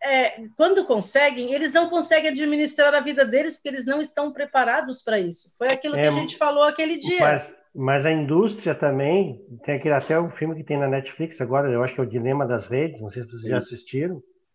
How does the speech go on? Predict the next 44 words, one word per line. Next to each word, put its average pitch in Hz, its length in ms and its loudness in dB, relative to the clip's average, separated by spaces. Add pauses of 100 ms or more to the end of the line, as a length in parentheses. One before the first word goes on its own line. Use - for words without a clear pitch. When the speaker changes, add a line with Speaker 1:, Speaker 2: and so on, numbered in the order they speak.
(600)
Speaker 2:
que 165 120 2
a 156 80 6
indústria 165 480 2
também 160 500 2
tá 247 80 -4
querendo 180 500 4
esse 151 220 -2
cara 151 320 2
que 156 80 -2
aparece 143 460 0
Speaker 1:
Sim. 131 80 -6
Speaker 2:
da 139 100 0
noite 147 380 0
pro 139 180 -4
dia, 175 320 2
tem 170 100 0
milhões 147 360 0
de 151 60 -6
visualizações 143 760 0
e 170 60 -8
depois 160 480 -2
some, 214 400 2 (360)
e 147 80 -2
eles 160 200 0
meio 180 200 4
que 190 80 -10
manipulam 180 680 2
o 180 100 4
teu, 170 380 0
o 131 40 -6
teu 143 160 -2
consumo, 180 800 0
a 147 80 0
tua 143 220 -2
ideia, 165 720 2 (580)
é, 143 360 0
e 160 180 2
aí 160 260 6
vai, 214 200 4
aquilo 196 320 2
vai 214 120 2
virando 208 220 0
uma 220 140 4
verdade. 208 680 2